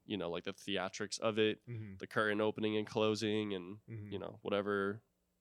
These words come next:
Speaker 2: Such a
Speaker 1: uh,
Speaker 2: high stakes moment when
Speaker 1: yeah,
Speaker 2: that
Speaker 1: yeah,
Speaker 2: curtain
Speaker 1: yeah.
Speaker 2: opens. Yeah.
Speaker 1: Yeah, yeah.
Speaker 2: <laughs>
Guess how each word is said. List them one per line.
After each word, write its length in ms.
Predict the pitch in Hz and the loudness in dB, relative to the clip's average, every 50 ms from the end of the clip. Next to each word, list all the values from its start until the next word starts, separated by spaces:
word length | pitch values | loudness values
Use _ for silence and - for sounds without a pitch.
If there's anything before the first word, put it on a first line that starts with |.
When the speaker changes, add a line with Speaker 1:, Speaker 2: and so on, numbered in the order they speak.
| - 92 85 | -4 -2 0
Speaker 2:
Such 220 | 80 80 170 - - | 0 0 0 0 0
a 40 | |
Speaker 1:
uh, 0 | |
Speaker 2:
high 260 | 117 - 139 139 131 127 | 0 2 2 4 4 4
stakes 340 | - - 135 120 113 - - | 2 0 -2 -2 -2 -4 -6
moment 300 | 113 110 117 110 101 98 | -4 -4 -4 -4 -4 -2
when 100 | 98 113 | 4 6
Speaker 1:
yeah, 120 | 135 156 | 8 8
Speaker 2:
that 40 | 143 | 10
Speaker 1:
yeah, 20 | |
Speaker 2:
curtain 220 | 135 135 135 139 156 | 8 8 8 8 8
Speaker 1:
yeah. 100 | 143 104 | 6 6
Speaker 2:
opens. 260 | 101 101 95 - - | 4 0 -6 -8 -6
Yeah. 180 | 123 117 107 - - - | -4 -2 -2 -4 -4 -2
Speaker 1:
Yeah, 220 | 117 127 151 151 127 | 2 4 4 6 6
yeah. 280 | 123 135 143 113 - - | 6 8 8 8 8 6
Speaker 2:
<laughs> 80 | 185 | 6